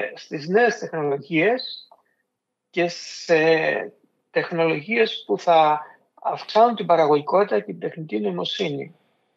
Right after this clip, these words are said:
Οπότε πολλές από αυτές τις χώρες βλέπουν ότι πρόκειται να χάσουν έσοδα στο μέλλον και κυρίως όταν θα έρθει η πυρηνική σύνδεξη, η παραγωγή ενέργειας στην πυρηνική σύνδεξη,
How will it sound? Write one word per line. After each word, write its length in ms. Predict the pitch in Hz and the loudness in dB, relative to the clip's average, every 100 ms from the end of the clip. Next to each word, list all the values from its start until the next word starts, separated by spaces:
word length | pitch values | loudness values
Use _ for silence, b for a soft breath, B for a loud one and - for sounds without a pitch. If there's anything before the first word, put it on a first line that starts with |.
| _ | _
Οπότε 380 | - - 208 214 | -4 0 0 0
πολλές 540 | - 262 185 233 - | 4 4 6 2 0
από 140 | 190 | -4
αυτές 340 | 165 - 214 - | -4 -4 -8 -8
τις 180 | 180 - | -12 -4
χώρες 460 | 185 185 165 - 175 | 2 4 4 -4 0
βλέπουν 320 | 202 208 180 | 0 0 -4
ότι 220 | 151 165 | -10 -10
πρόκειται 400 | - 208 214 180 | -2 0 -2 -8
να 120 | 165 143 | -12 -2
χάσουν 440 | 214 214 - 156 | 2 2 0 -2
έσοδα 520 | 156 - 175 143 - _ _ _ _ _ _ | -2 -4 -4 -4 -4 _ _ _ _ _ _
στο 140 | _ 214 | _ -6
μέλλον 500 | 147 143 151 226 320 _ _ _ | 0 2 4 2 0 _ _ _
και 100 | 170 | -18
κυρίως 440 | - 160 190 196 | -8 -2 0 0
όταν 260 | 196 196 175 | -2 -4 -2
θα 100 | 165 | 4
έρθει 260 | 170 175 175 | 4 2 -6
η 40 | |
πυρηνική 420 | - 147 135 156 | -12 -10 -10 -10
σύνδεξη, 720 | 160 - 180 151 - 151 135 _ _ _ _ _ _ | -8 -6 -6 -6 -8 -10 -10 _ _ _ _ _ _
η 300 | - 147 151 | -6 -4 -2
παραγωγή 440 | 147 147 139 160 | 2 4 4 2
ενέργειας 340 | 185 175 190 165 | 0 0 0 -4
στην 120 | - | -6
πυρηνική 320 | 147 147 147 | -6 -6 -8
σύνδεξη, 680 | 156 180 160 151 - 147 | -8 -8 -8 -10 -10 -10